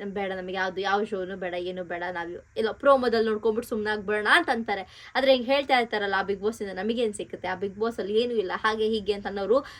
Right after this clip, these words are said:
ಕರೆಕ್ಟಾಗಿ ಒಂಬತ್ತು ಗಂಟೆ ಆಗ್ತಿದ್ದಂಗೆನೆ ಟಿ ವಿ ಮುಂದೆ ಪ್ರತ್ಯಕ್ಷ ಆಗಿ ರಿಮೋಟ್ನ ಕಿತ್ತಿಟ್ಕೊಂಡು, ಯಾರಿಗೂ ರಿಮೋಟ್ನ ಕೊಡ್ದಲ್ಲ ಅವರೇ ಇಟ್ಕೊಂಡು ಕೂತ್ಕೊಂಡಿರ್ತಾರೆ Bigg Boss ಮುಗಿಯೋವರೆಗೂ.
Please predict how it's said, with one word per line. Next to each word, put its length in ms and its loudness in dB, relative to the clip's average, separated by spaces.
ಕರೆಕ್ಟಾಗಿ 500 2
ಒಂಬತ್ತು 320 2
ಗಂಟೆ 200 2
ಆಗ್ತಿದ್ದಂಗೆನೆ 640 -2
ಟಿ 160 -6
ವಿ 80 -4
ಮುಂದೆ 240 -2
ಪ್ರತ್ಯಕ್ಷ 480 -6
ಆಗಿ 280 0
ರಿಮೋಟ್ನ 440 -2
ಕಿತ್ತಿಟ್ಕೊಂಡು, 600 -2
ಯಾರಿಗೂ 320 0
ರಿಮೋಟ್ನ 400 -2
ಕೊಡ್ದಲ್ಲ 400 -2
ಅವರೇ 220 2
ಇಟ್ಕೊಂಡು 440 2
ಕೂತ್ಕೊಂಡಿರ್ತಾರೆ 520 -4
Bigg 220 -6
Boss 240 -6
ಮುಗಿಯೋವರೆಗೂ. 640 0